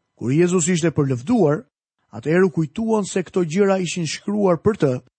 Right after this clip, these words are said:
dhe që i kishin bërë këto gjëra për të. Lexojmë vargjet shtatëmbëdhjetë deri nëntëmbëdhjetë. Kështu turma që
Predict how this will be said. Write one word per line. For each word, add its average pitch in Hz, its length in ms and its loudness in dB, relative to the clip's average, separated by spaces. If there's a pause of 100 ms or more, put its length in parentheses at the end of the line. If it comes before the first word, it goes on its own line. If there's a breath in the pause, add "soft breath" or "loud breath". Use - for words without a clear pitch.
(300)
dhe 127 140 2
që 135 120 -2
i 127 80 0
kishin 135 400 -2
bërë 196 260 2
këto 226 140 0
gjëra 123 340 0 (400)
për 117 180 -2
të. 127 100 -4 (960)
Lexojmë 185 280 -4
vargjet 196 300 0
shtatëmbëdhjetë 180 720 -2
deri 147 340 2
nëntëmbëdhjetë. 120 580 -2 (800)
Kështu 185 400 2
turma 156 460 2 (300)
që - 140 -2